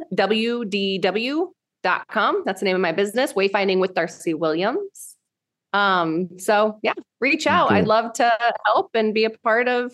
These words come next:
Speaker 1: anybody's journey. Anybody who
Speaker 2: Yeah.
Speaker 1: needs the support, get where
Speaker 2: And
Speaker 1: they're trying to get.
Speaker 2: And we'll definitely put it in, uh, in the notes here on,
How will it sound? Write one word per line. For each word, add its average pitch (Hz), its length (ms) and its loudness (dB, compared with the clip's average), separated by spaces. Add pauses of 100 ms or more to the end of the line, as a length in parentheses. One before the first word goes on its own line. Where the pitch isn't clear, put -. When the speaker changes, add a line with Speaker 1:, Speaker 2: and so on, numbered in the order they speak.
(320)
Speaker 1:
anybody's 240 560 -4
journey. 262 320 -2
Anybody 202 300 2
who 117 80 6
Speaker 2:
Yeah. 104 60 4
Speaker 1:
needs 90 140 0
the 107 60 -8
support, - 360 -2 (360)
get 208 180 -4
where 214 80 2
Speaker 2:
And 220 60 4
Speaker 1:
they're 214 80 2
trying 220 200 -2
to 240 80 -6
get. 143 220 -4 (280)
Speaker 2:
And 208 180 4
we'll 113 120 6
definitely 101 420 2
put 101 240 2
it 92 140 2
in, 87 300 0
uh, 85 420 0
in 95 160 0
the 92 80 2
notes 95 400 2
here 92 320 4
on, 85 400 -2